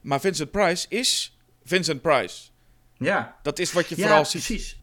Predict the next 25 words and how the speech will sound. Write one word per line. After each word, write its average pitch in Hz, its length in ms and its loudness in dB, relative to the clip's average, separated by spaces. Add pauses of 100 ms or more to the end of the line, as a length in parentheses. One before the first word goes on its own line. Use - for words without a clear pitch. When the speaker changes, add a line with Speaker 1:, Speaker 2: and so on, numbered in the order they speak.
Speaker 2:
Ja, 185 200 0
nee, 208 120 -2
hij 185 260 2
is 165 120 -4
zelf 240 260 -2
het, 180 160 -6
het 139 200 -6
icoon 139 380 -2
inderdaad. 110 580 -2
Dat 147 120 -4
is 175 180 -8
wel 160 300 -4
bijzonder. 156 440 -2
Dat, 143 140 -2
hij, 156 280 -2
ik, - 160 -6
hij 147 280 -2
zat 156 160 -6
ook 160 100 -2
een 165 80 -8
keer 165 140 -2
in 147 80 -6
een 135 100 -10
Muppet 202 280 -6
Show. 120 400 -2